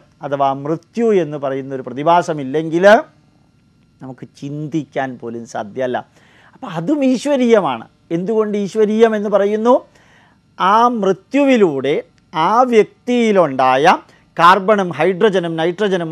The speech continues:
ഓക്സിജനും ഫോസ്ഫറസും സിലിക്കണും അയേണും ഉപയോഗിച്ചാണ് മറ്റൊരു ജന്തുവിനെയോ മറ്റൊരു മനുഷ്യനെയോ പ്രകൃതി സൃഷ്ടിച്ചിരിക്കുന്നത്.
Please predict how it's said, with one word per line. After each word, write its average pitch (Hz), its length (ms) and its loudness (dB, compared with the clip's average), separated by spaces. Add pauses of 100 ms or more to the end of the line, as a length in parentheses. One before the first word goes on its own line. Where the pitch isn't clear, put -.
ഓക്സിജനും 185 460 -4
ഫോസ്ഫറസും 170 580 -4
സിലിക്കണും 175 500 -2
അയേണും 202 360 0 (600)
ഉപയോഗിച്ചാണ് 220 880 2 (600)
മറ്റൊരു 196 360 0 (100)
ജന്തുവിനെയോ 156 680 -2 (100)
മറ്റൊരു 151 360 -8
മനുഷ്യനെയോ 165 640 2 (600)
പ്രകൃതി 214 340 2 (100)
സൃഷ്ടിച്ചിരിക്കുന്നത്. 202 880 -2